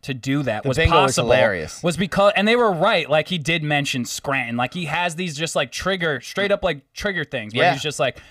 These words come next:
Speaker 1: "This is a thing I say. This is a thing I say."
Speaker 2: Because, but, like,
Speaker 1: So I don't
Speaker 2: and
Speaker 1: know if it's,
Speaker 2: the
Speaker 1: like,
Speaker 2: reason
Speaker 1: scripted as much of just, like, their brain is scripted.
Speaker 2: Well, there's, it's definitely both.
Speaker 1: <laughs> It's
Speaker 2: Like,
Speaker 1: both,
Speaker 2: like,
Speaker 1: yeah,
Speaker 2: 'cause,
Speaker 1: it's
Speaker 2: like,
Speaker 1: both.
Speaker 2: some of the things he was saying were, were verbatim, clearly, like,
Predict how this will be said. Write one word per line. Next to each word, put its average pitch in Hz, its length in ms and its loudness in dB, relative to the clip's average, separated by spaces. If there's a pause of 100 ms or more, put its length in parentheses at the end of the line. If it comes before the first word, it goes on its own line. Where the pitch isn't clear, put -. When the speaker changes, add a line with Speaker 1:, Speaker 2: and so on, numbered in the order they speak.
(140)
Speaker 1:
"This 147 180 -2
is 147 140 -4
a 139 60 -4
thing 139 200 -2
I 131 120 0
say. 127 280 0
This 127 220 -4
is 139 60 -6
a 135 80 -4
thing 131 240 -4
I 120 80 -4
say." - 160 -2
Speaker 2:
Because, 120 340 2
but, - 220 -2
like, 202 260 4
Speaker 1:
So 196 60 6
I - 0 -
don't 196 80 8
Speaker 2:
and - 80 6
Speaker 1:
know 269 80 4
if 254 100 -2
it's, 269 140 0
Speaker 2:
the 254 80 4
Speaker 1:
like, 190 80 2
Speaker 2:
reason 233 340 2
Speaker 1:
scripted 226 360 0
as 190 120 -4
much 165 240 -2
of 175 80 -6
just, 160 220 -4
like, 165 180 0
their 147 140 -2
brain 127 580 -4
is 123 140 -4
scripted. 98 640 -8
Speaker 2:
Well, 175 400 0 (440)
there's, 151 260 -2
it's 170 200 -6
definitely 156 280 0
both. 143 420 -2
Speaker 1:
<laughs> 294 120 -14
It's 180 100 -2
Speaker 2:
Like, 180 140 2
Speaker 1:
both, 196 180 4
Speaker 2:
like, 208 140 4
Speaker 1:
yeah, 135 40 2
Speaker 2:
'cause, 113 80 4
Speaker 1:
it's - 80 0
Speaker 2:
like, 214 140 4
Speaker 1:
both. 98 200 -2
Speaker 2:
some 226 280 0
of 240 40 -2
the 220 60 -2
things 180 320 -2
he 156 100 -4
was 127 140 -4
saying 143 300 -2
were, 113 240 -8 (100)
were 123 140 -4
verbatim, 139 580 -2
clearly, 156 480 -2
like, 123 340 0